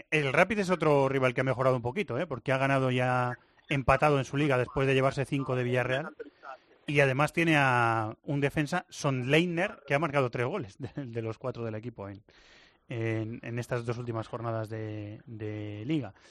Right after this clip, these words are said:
Eh, después el menú, como siempre, Tony, es extenso y tiene muchas cosas. Estoy viendo que hay un, eh, Lazio Olympique de Marsella por aquí.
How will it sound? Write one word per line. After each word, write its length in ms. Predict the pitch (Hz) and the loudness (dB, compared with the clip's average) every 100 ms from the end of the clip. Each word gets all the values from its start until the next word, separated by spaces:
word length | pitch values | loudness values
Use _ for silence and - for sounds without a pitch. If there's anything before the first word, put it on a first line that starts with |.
| - _ | -20 _
Eh, 640 | 143 123 120 117 110 110 110 - | -4 0 0 0 -2 -4 -6 -2
después 380 | 135 - 160 165 | -2 2 2 4
el 120 | 190 | 4
menú, 420 | 165 160 202 220 _ - | 4 4 4 0 _ -6
como 220 | 143 135 | -2 -2
siempre, 520 | - 170 180 190 190 | 2 2 4 4 2
Tony, 280 | 175 180 196 | 2 2 2
es 220 | 180 185 - | 0 -2 -2
extenso 680 | 156 - 190 202 - 202 285 _ _ _ _ _ - | -4 0 2 2 -2 -6 -6 _ _ _ _ _ -6
y 280 | 131 127 | -2 2
tiene 200 | 123 196 | 6 6
muchas 300 | 175 143 127 | 6 4 0
cosas. 400 | - 233 131 - | 0 0 0 -4
Estoy 220 | - - 147 | -6 0 2
viendo 240 | 165 151 | 4 4
que 80 | 151 | 4
hay 120 | 147 | 4
un, 320 | 139 127 120 - _ _ - | 2 0 -4 -8 _ _ -6
eh, 340 | 131 127 131 | 0 2 4
Lazio 400 | 151 175 - 147 | 6 4 4 2
Olympique 340 | 143 139 139 147 | 4 2 0 -2
de 80 | 139 | -2
Marsella 440 | 131 - 135 127 | -2 0 2 2
por 120 | 117 | -2
aquí. 540 | 117 185 208 208 208 | 0 2 4 2 0